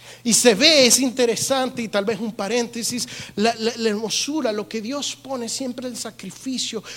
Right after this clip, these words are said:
al igual que Abraham con Isaac, que Ana, y después Dios con su hijo, que Dios busca lo que más anhelamos.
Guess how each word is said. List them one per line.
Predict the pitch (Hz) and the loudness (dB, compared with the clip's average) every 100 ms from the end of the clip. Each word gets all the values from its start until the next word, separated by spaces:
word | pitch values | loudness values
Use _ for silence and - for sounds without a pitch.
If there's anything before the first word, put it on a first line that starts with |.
| - | -10
al | - 190 | -6 -4
igual | 190 240 247 | 0 0 0
que | 254 226 | -4 -8
Abraham | 196 185 202 240 240 | -6 -8 -6 -4 -4
con | 233 214 | -6 -6
Isaac, | 196 - 196 175 196 240 233 | -6 -8 -8 -8 -4 -4 -4
que | - 214 196 | -4 -4 -2
Ana, | 240 254 240 | -4 -4 -6
y | 226 | -4
después | 202 - - 254 190 | -2 -2 -2 -4 0
Dios | 247 226 | 0 0
con | 247 233 | -2 -2
su | - 247 | -4 -6
hijo, | 262 277 - - _ _ _ - - | -6 -8 -12 -20 _ _ _ -20 -8
que | - 233 | 0 0
Dios | 233 254 254 - | 6 4 4 0
busca | 190 311 302 - - 220 | 2 4 4 2 -2 -2
lo | 233 220 | -2 -4
que | 254 | -4
más | 233 247 - | -2 -4 -4
anhelamos. | 226 240 240 254 196 - - | -4 -6 -6 -8 -12 -14 -18